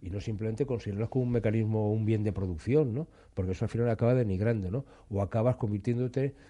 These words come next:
pues, en una especie de objeto de aparador, ¿no? Que te quedas ahí,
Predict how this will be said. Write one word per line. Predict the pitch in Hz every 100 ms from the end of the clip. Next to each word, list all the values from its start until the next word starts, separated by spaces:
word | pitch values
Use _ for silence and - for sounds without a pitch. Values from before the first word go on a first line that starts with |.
| -
pues, | 104 95
en | 107
una | 113
especie | - 113 131
de | 113
objeto | - 107 127
de |
aparador, | 113 - 87 120 104
¿no? | 117
Que | 113
te | 80
quedas | 85 107 107
ahí, | 113 120